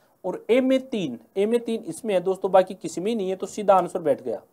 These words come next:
जब एक ही ऑप्शन से आपका आंसर बैठ जाता है तो आप समय खराब नहीं करें, क्योंकि आपका जो माइंड सीक्वेंस है वो इस प्रकार का होता है कि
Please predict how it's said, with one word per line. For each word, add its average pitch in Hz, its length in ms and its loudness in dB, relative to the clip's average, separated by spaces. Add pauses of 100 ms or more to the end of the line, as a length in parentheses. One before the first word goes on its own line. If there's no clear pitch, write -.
(840)
जब 262 320 10
एक 214 320 8
ही 302 100 4
ऑप्शन 294 300 8
से 277 80 8
आपका 262 260 6
आंसर 214 240 2
बैठ 208 200 6
जाता 220 220 4
है 220 100 6
तो 220 140 0
आप 202 180 6
समय 185 240 -2
खराब 190 280 8
नहीं 202 160 0
करें, 226 200 2 (880)
क्योंकि 214 240 0
आपका 202 500 10
जो 202 380 6 (540)
माइंड 262 340 10
सीक्वेंस 240 500 6
है 123 120 -2 (420)
वो 180 120 6
इस 185 120 2
प्रकार 226 340 8
का 285 120 8
होता 240 240 8
है 226 100 8
कि - 160 -10